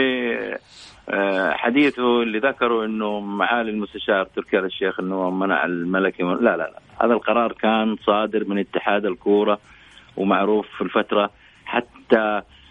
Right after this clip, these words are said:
قبل فترة معالي المستشار على ما أتذكر كان في قرارات أخرى، آه، صدرت، ومن ضمنها هذا القرار.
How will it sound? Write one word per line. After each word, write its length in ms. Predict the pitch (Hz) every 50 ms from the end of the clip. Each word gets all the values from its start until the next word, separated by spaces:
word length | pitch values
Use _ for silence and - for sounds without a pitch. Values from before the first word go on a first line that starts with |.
| - - -
قبل 500 | - 90 87 101 131 160 175 190 185 165
فترة 380 | 131 - 151 147 - 143 135 127 -
معالي 320 | 117 113 107 123 120 110
المستشار 640 | 104 104 101 92 - 104 - - 131 123 123 123 120 _ _ - - - _ _ - - - _ _ _ -
على 180 | - 101 107 107
ما 160 | 110 110 110
أتذكر 560 | 104 - - 147 147 - - 175 180 190 185 - - - -
كان 160 | 113 107 101
في 180 | - 110 104
قرارات 560 | 101 - 104 98 104 104 104 107 110 110 104 - -
أخرى، 500 | - 110 135 147 - 151 151 156 160 151 _ _ _ _ _ _ _ - - - -
آه، 880 | 92 101 101 101 101 101 101 101 98 95 95 95 95 92 92 90 92 -
صدرت، 460 | - 123 135 147 147 165 151 - - 107
ومن 260 | 104 104 107 107 104
ضمنها 680 | 117 180 202 202 196 180 175 175 170 165 160 139 123
هذا 100 | 120 107
القرار. 420 | 101 90 - - 85 80 80 -